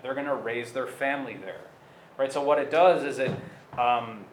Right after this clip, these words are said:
replaces or prohibits or prevents native populations from moving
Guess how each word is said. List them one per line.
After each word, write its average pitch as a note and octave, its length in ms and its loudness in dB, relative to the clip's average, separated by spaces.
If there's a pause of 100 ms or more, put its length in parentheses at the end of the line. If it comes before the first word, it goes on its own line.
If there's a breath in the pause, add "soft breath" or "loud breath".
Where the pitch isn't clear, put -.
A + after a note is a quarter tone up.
(140)
replaces C#3 760 0
or B2+ 180 -2
prohibits B2+ 640 0
or A#2+ 120 -2
prevents C3+ 640 -4
native B2 400 -6
populations A#2 640 -4
from A2+ 260 -12
moving A2+ 460 -6